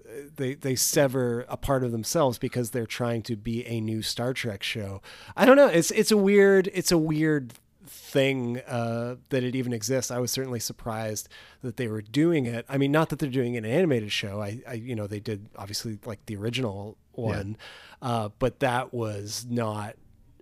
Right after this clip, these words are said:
Speaker 1: a comedy in, in the way that this is. This has more, like, that modern sensibility. I mean, I was, I was kind of, like you were talking about with some of the other newer shows,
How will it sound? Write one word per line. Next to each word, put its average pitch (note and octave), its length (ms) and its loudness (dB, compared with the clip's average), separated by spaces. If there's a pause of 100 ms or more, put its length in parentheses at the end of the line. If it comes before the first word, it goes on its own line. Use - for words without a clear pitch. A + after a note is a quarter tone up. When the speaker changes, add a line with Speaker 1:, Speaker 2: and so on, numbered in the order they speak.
Speaker 1:
a - 80 -10
comedy A#2 880 -4
in, A#2 200 -4
in G#2+ 440 -8
the A#2 100 -6
way A2+ 180 -2
that G#2 200 -10
this D3 200 0
is. G#2 140 -8
This C#3 240 0
has B2+ 260 0
more, A#2+ 240 -2
like, A2+ 240 -6
that A2 180 -6
modern A2 300 -6
sensibility. A#2 640 -4 (260)
I F#3+ 60 -2
mean, F3+ 220 8
I F3+ 160 2
was, F#3+ 300 6
I F3 100 2
was F3+ 100 0
kind F3+ 240 4
of, D3 240 -2
like D#3 280 2
you E3 60 2
were D#3 80 2
talking C#3+ 280 0
about B2+ 240 0
with C#3 160 -6
some C3 160 0
of B2 60 0
the B2+ 100 0
other D3 160 2
newer B2 240 2
shows, A2 420 -2